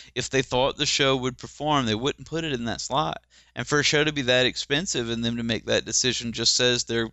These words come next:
they're playing out the contract. You know how, like, with a recording, uh, artists, you know, they start doing, like, whatever E Ps or something where it's, like, four songs to a C D just to burn off the contract. Or you start having a best of when you've only had two albums, things like that,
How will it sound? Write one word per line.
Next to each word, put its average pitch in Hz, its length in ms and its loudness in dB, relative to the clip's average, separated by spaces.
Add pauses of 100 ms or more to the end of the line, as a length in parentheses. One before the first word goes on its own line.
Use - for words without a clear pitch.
they're 110 180 -2 (140)
playing 120 260 2
out 127 160 2
the - 60 -8
contract. - 640 -6
You 113 120 -6
know 117 180 4
how, 117 260 0 (320)
like, 139 120 -2
with 135 200 4
a 123 60 4
recording, 123 640 2 (200)
uh, 113 200 -2 (400)
artists, 110 540 2
you 110 120 0
know, 110 160 2
they 107 140 0
start 90 260 -2
doing, 107 360 0
like, 104 200 -4
whatever 104 420 -4
E 107 160 -6
Ps 110 360 -6
or 104 100 -6
something 104 420 -6
where 101 100 -8
it's, - 120 -8
like, - 100 -16
four 107 220 -8
songs 107 460 -2
to 110 100 0
a 104 60 2
C 113 240 0
D 110 340 -2 (580)
just - 300 0
to 107 80 -8
burn 110 320 2
off 110 260 0
the 110 100 -10
contract. 110 800 -2 (1500)
Or 113 60 0
you 113 140 4
start - 240 2
having 110 240 0
a 104 60 0
best 107 380 -2
of 107 280 2
when 104 120 -2
you've 104 140 -4
only 104 180 -2
had 98 180 0
two 107 220 0
albums, 101 520 0
things 107 360 -2
like 104 180 -2
that, 110 360 -2